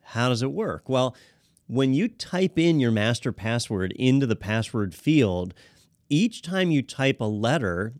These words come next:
instead of displaying the letter on screen or, or number, character, whatever, you know, you don't, you don't want somebody shoulder surfing and looking at your password while you type it in. So with each character, it just displays a circle, right? I, I think LastPass shows an asterisk or whatever for each letter. So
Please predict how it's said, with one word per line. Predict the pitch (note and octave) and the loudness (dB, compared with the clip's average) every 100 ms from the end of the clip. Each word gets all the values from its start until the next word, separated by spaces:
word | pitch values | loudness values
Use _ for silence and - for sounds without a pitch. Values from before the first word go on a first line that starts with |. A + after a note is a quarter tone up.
| _ | _
instead | C3+ A#2+ - C#3+ | 0 0 2 0
of | D#3 | 0
displaying | C3+ - C3 A#2+ | -6 -4 -2 0
the | A#2 | 0
letter | A2 A2+ G#2+ | 2 2 2
on | G2+ | -2
screen | - F3+ C#3+ B2+ | -4 0 2 0
or, | B2+ | -2
or | C#3 | -2
number, | C3 A2+ A2+ A2+ G#2 | -2 0 0 0 0
character, | A#2 G2+ F2+ | -2 -2 -2
whatever, | G2+ G#2+ A2 | 0 2 2
you | G2+ | 0
know, | A2 | 0
you | B2+ | -2
don't, | C#3 - | -6 -6
you | C#3 | -4
don't | |
want | D#3 C#3 | -2 -4
somebody | D3 A#2+ | -6 -6
shoulder | G2 - D3+ D#3 | -6 -6 -6 -6
surfing | - A2 F2+ G2 D3 - - | -4 -6 -6 -8 -10 -12 -4
and | A#2+ A#2 | -2 0
looking | C3 D3 | 0 -2
at | B2+ | -4
your | B2 | -6
password | G#2 F2+ - G#2+ | -10 -10 -8 -4
while | G#2 | -4
you | |
type | A2 F#2+ F#2+ | -2 -6 -4
it | C#3+ | -2
in. | G3+ G#2+ - - - | 0 -2 -6 -20 -16
So | - | -2
with | D3+ C#3+ C#3+ | 2 2 0
each | D3+ G3 A3+ - | -4 -4 -4 -8
character, | E3+ G3 F3 - G2+ A2 - _ _ | -6 -4 -4 -2 -2 -4 -8 _ _
it | D3+ D3+ | -2 -2
just | F3 | -4
displays | - B2 C3 A#2 | -6 -6 -2 -2
a | G2+ | -2
circle, | - B2 G#2+ F#2 - - _ _ | -4 -4 -2 -4 -6 -16 _ _
right? | - G#2+ A2+ | -4 0 0
I, | A2+ | 0
I | B2+ | 0
think | C3+ B2 | -2 -2
LastPass | G#2 G#2+ - F#2+ F2+ | -4 -4 -4 -6 -4
shows | A2 F2 | -6 -6
an | F#2+ | -8
asterisk | E2+ G2 - F#2 D#2+ - | -6 -6 -4 -6 -6 -6
or | |
whatever | F#2+ G2 E2+ | -6 -6 -8
for | G2+ | -10
each | G#2 F#2 | -8 -8
letter. | F#2+ G2+ G2 F2 | -8 -6 -4 -6
So | D#2 G#2+ F#2 | -8 -6 -6